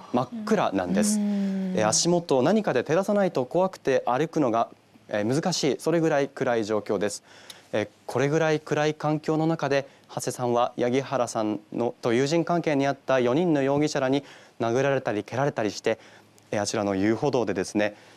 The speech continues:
Speaker 1: え、仰向けで倒れているのが見つかったということなんです。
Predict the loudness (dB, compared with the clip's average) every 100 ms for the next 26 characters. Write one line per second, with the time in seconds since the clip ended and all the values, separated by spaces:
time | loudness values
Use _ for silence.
0 | -20 _ _ _ -4 2 2 2 0 2
1 | 0 0 0 0 0 0 0 0 2 0
2 | 0 -2 -4 -8 -6 -4 -2 -2 -2 -6
3 | -6 -4 -6 -6